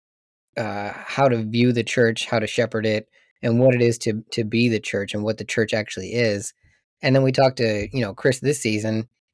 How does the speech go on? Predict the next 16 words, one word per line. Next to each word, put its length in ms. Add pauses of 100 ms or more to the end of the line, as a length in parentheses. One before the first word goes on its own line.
(160)
who, 240 (120)
who 120
does 240
view 180
it 80
a 40
little 240
differently, 580 (640)
you 120
know, 200
who, 120 (140)
who 80
doesn't 380
view 200
it 100
as 500